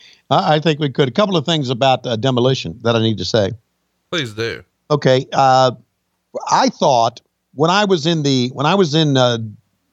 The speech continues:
Speaker 1: uh, Crockett Promotions, and, uh,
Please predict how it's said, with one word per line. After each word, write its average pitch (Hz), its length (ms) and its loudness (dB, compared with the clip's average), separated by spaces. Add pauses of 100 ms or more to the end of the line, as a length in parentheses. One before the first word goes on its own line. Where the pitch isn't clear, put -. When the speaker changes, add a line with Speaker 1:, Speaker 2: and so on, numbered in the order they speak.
(160)
Speaker 1:
uh, 104 300 0 (180)
Crockett 147 380 0
Promotions, 113 720 -2 (340)
and, 110 360 2
uh, 113 220 0